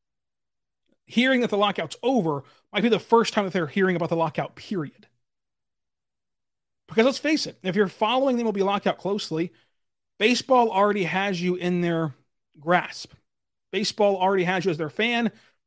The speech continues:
and you're gonna stick around for a long, long, long time. And the pla-, and the people who they're trying to reach out to, the people they're trying to pull in with these new superstars they have to market,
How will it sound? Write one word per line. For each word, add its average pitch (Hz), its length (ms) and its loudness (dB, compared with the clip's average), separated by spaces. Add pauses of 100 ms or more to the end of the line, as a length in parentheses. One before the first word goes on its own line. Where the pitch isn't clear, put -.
and 165 60 -2
you're 185 80 0
gonna 165 100 -2
stick 220 260 -2
around 185 280 0
for 165 140 -2
a 151 60 0
long, 151 360 -2
long, 147 240 -4
long 139 200 -6
time. - 240 -10 (1500)
And 165 80 -2
the 175 60 -4
pla-, 208 200 -2
and 180 160 2
the 160 100 2
people 220 220 0
who 208 60 0
they're 190 140 2
trying 180 220 0
to 156 60 -2
reach 165 260 -2
out 202 280 -2
to, 139 140 -6
the 127 80 -10
people 180 180 -4
they're 170 100 0
trying 180 280 -2
to 147 320 0 (280)
pull 180 280 6
in 190 180 0
with 143 140 -6
these 151 360 -2
new 180 260 -2
superstars 170 580 -4
they 160 100 -4
have 147 280 -4
to 165 60 -10
market, 156 440 -4